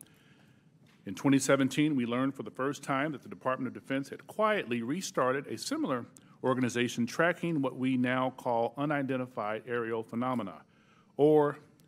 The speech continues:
U A Ps. Last year, Congress re-,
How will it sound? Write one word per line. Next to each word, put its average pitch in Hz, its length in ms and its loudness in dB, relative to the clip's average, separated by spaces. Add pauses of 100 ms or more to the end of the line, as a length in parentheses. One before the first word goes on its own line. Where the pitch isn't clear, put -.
(160)
U 101 180 -8
A 95 100 -6
Ps. 123 520 -4 (800)
Last 143 400 4
year, 135 220 2
Congress 147 600 -2
re-, 120 140 -4